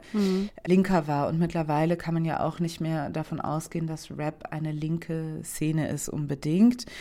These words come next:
Speaker 1: Nö.
Speaker 2: Also das würde ich sagen, hat sich auch alles geändert. Das heißt, es gibt weniger linke Vorbilder, die jetzt, sag ich mal, so selbstverständlich in den Medien sind. Ja, aber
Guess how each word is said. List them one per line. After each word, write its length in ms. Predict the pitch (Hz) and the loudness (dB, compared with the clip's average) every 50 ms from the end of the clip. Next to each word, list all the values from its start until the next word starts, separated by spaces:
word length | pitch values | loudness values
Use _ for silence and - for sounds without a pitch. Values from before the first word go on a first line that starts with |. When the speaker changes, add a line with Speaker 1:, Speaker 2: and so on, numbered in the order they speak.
| - - | 2 4
Speaker 1:
Nö. 120 | 208 190 | 6 6
Speaker 2:
Also 220 | 180 170 170 165 165 | 6 6 4 2 2
das 320 | 165 - - 170 165 170 | 0 2 2 0 2 2
würde 160 | 170 170 165 | 0 0 0
ich 80 | 170 165 | 0 0
sagen, 260 | - 160 165 165 165 | 0 2 2 2 2
hat 140 | 165 156 - | 0 0 -2
sich 160 | - 165 - | -4 -4 -2
auch 160 | - 156 160 | 0 0 0
alles 300 | 160 - 165 165 165 - | 0 0 -2 -2 -4 -6
geändert. 640 | - - - - 175 190 202 208 208 202 208 - - - | -6 -4 -2 0 2 4 4 4 2 0 -2 -6 -6 -6
Das 160 | 175 170 - | -4 -2 -2
heißt, 180 | 165 175 170 - | -2 -2 -2 -4
es 160 | - - - | -8 -6 -2
gibt 520 | - 190 196 190 196 - - - 165 - | 0 0 0 0 -4 -10 -12 -10 -6 0
weniger 720 | - 175 175 175 180 175 175 175 170 170 170 170 170 170 170 - - - - - - - - - - - | 2 2 4 4 2 2 0 0 0 2 2 0 0 -2 -4 -6 -8 -8 -6 -6 -6 -6 -8 -8 -6 -2
linke 400 | 160 165 170 180 185 180 - 180 | 0 2 4 4 4 4 2 -2
Vorbilder, 1080 | 170 - - - 190 190 202 190 208 202 202 202 190 202 196 190 190 190 - 185 185 180 - - - - - _ - | -2 -2 0 4 4 4 4 4 4 4 4 4 4 2 2 2 2 2 2 0 -2 -6 -10 -18 -20 -20 -20 _ -16
die 300 | - - - - 175 175 | -14 -12 -6 -2 2 4
jetzt, 180 | 175 170 165 | 4 4 6
sag 140 | - 175 165 | 6 4 4
ich 100 | 165 165 | 4 4
mal, 160 | 185 175 160 | 2 2 2
so 320 | 165 165 165 165 165 160 160 | 2 2 2 2 2 2 2
selbstverständlich 1300 | 160 165 156 160 - - 170 160 - - 165 170 165 165 - - 160 160 165 160 160 - - - - - - - - - - _ _ | 2 0 -2 -2 -2 -2 -4 -2 -2 -2 0 0 -2 -4 -4 -4 -2 -2 -2 -2 -6 -8 -14 -16 -16 -18 -20 -20 -20 -20 -20 _ _
in 160 | - - 190 175 | -2 0 2 4
den 160 | 170 165 160 | 4 4 2
Medien 360 | 160 170 190 208 226 214 214 | 2 2 2 2 2 2 2
sind. 380 | 214 220 220 214 214 214 214 - - - - - - - - - - _ - - | 0 0 2 2 2 2 0 -4 -8 -14 -16 -18 -20 -20 -20 -20 -20 _ -12 -2
Ja, 260 | - 185 170 151 - | 2 6 6 6 6
aber 220 | - 170 190 190 | 6 6 6 4